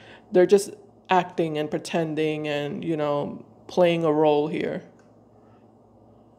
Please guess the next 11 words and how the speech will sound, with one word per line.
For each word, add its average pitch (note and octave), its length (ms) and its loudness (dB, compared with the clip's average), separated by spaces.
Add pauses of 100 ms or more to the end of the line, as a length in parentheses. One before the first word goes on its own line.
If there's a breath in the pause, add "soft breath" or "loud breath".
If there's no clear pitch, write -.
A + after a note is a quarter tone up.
(520)
of D#3 680 2 (1500)
poor F3+ 220 6
me, D#3+ 380 -4
woe D3+ 240 2
is D#3 180 -2
me, D3+ 300 -6
I'm, D3 180 -8 (140)
is D#3+ 180 -8
what D3+ 160 -2
I'm D3+ 140 -4
getting. D#3 440 -6